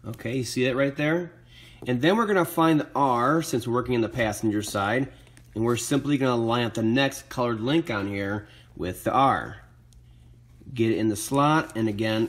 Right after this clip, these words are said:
wrap it around. We'll do a post check real quick. We're lined up, we're lined up. You can see it right there. And then we're gonna take this whole thing over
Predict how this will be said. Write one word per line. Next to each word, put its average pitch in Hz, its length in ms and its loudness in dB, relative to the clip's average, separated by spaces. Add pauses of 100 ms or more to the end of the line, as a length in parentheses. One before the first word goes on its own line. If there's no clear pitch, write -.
wrap 101 500 -4
it 95 60 -2
around. 92 540 -2 (1500)
We'll 107 140 -6
do 104 140 -2
a 98 40 -4
post 151 360 0
check 156 280 0
real 160 180 2
quick. 180 380 -4 (180)
We're 104 160 -4
lined 107 400 0
up, - 500 -2 (240)
we're 104 120 -4
lined 101 440 -2
up. 170 440 0
You 95 120 -8
can 101 100 -6
see 110 200 -2
it 107 60 0
right 113 240 -2
there. 165 400 2 (300)
And 113 100 -4
then 117 80 0
we're 120 100 0
gonna 117 160 0
take 123 280 -2
this 113 140 -6
whole 123 240 -2
thing 104 400 -4 (120)
over 110 540 0